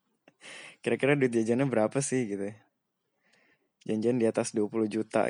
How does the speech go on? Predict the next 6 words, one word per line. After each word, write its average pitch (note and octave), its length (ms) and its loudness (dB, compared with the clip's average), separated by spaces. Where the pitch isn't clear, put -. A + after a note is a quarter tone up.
gitu. G#2 240 -8
Kan A#2 240 -6
banyak G#2+ 320 -4
banget. A2 240 -4
Gue B2 160 0
mikirin B2+ 440 0